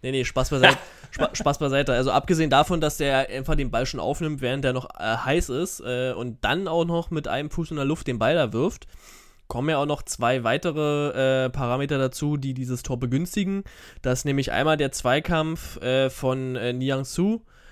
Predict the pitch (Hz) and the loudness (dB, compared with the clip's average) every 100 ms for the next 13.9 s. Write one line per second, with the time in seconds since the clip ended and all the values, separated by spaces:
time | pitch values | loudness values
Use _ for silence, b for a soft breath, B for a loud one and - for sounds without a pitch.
0 | b - 135 - 151 208 233 240 - - | b -2 -2 2 2 2 0 -2 -8 -10
1 | - 127 139 139 135 - 175 120 110 117 | 0 2 2 0 0 2 0 2 0 0
2 | 110 156 - - - 127 127 127 127 120 | -2 -2 -4 -10 -6 -4 -2 -4 0 0
3 | 127 127 135 165 151 - 147 151 156 143 | 2 0 -2 -2 -4 -2 -4 -2 -2 0
4 | 135 - 175 196 220 214 208 214 - b | -2 0 0 2 0 -2 -4 -4 -10 b
5 | b b 131 127 156 196 175 170 170 156 | b b -4 0 2 4 4 4 2 0
6 | 160 147 - 160 156 143 127 127 127 180 | 0 -2 0 -2 0 -4 -4 0 2 2
7 | 233 - - - - 135 135 135 147 - | 0 -8 -20 -20 0 2 2 0 -4 0
8 | 185 175 156 151 143 147 151 160 151 143 | -2 2 0 2 0 0 0 -2 -4 -2
9 | 135 - 151 190 214 - 131 135 147 147 | -4 -2 -2 -2 -2 -2 -2 -2 -4 -4
10 | 170 - 151 - 160 143 127 127 156 175 | -4 -8 -12 -10 -8 -6 -6 -8 -8 -10
11 | 160 160 117 135 143 135 - - 131 127 | -10 -10 -8 -8 -6 -8 -12 -10 -4 -4
12 | 139 - 151 139 135 - 143 - 156 151 | -4 -6 -8 -8 -8 -4 -4 -2 -4 -4
13 | - - 117 117 113 110 110 95 71 | -10 -6 -4 -4 -6 -8 -10 -10 -14